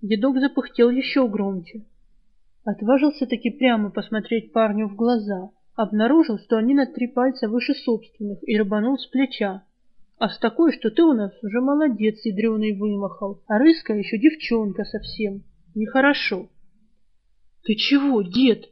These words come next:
возмутился Жар. «Она ж мне как сестра». «А кто вчера так по чердаку грохотал, что труха с потолка сыпалась?»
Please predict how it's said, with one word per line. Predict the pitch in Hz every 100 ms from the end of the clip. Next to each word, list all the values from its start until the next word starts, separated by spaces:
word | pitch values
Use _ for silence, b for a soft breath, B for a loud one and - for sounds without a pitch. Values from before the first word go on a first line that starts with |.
| _ 208
возмутился | 196 196 202 220 175 226 185
Жар. | 196 190 180 _ _
«Она | - 214 285
ж | -
мне | 294 285
как | 285
сестра». | - 302 302 269 202 185 - - _ _ _ - _ _ _
«А | 208
кто | - 285 269
вчера | - 262 254
так | 262 254
по | 247
чердаку | - 233 233 233 233
грохотал, | 220 214 247 247 233
что | - 294 240
труха | - 262 226 214
с |
потолка | - 220 214 214 208
сыпалась?» | - 226 214 202 196 190